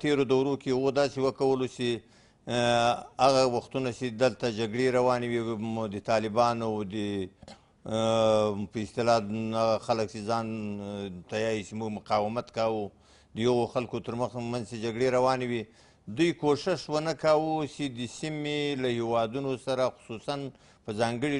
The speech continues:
ډول باندې موږ له اسلامي هیوادونو سره د خپلو اړیکو په ټینګوالي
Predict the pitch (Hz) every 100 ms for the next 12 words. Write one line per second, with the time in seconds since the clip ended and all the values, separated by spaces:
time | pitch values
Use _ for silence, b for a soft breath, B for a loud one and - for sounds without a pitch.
0 | 131 139 131 131 131 113 131 123 139 139
1 | 127 120 110 120 120 143 143 127 123 123
2 | 139 123 - 135 135 110 - - 139 131
3 | 131 135 - 127 - 120 120 139 135